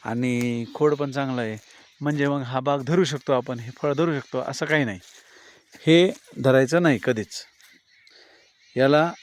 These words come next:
थोडंच शेंगदाणा एवढा किंवा हरभरा एवढा झाडा दाणा झाला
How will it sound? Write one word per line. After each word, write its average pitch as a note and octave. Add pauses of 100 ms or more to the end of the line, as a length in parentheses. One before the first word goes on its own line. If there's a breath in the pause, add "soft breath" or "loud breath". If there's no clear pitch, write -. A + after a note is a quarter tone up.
(200)
थोडंच C#3+ (500)
शेंगदाणा D3
एवढा C#3+ (100)
किंवा B2
हरभरा C3
एवढा C#3
झाडा B2 (320)
दाणा C3+
झाला C3+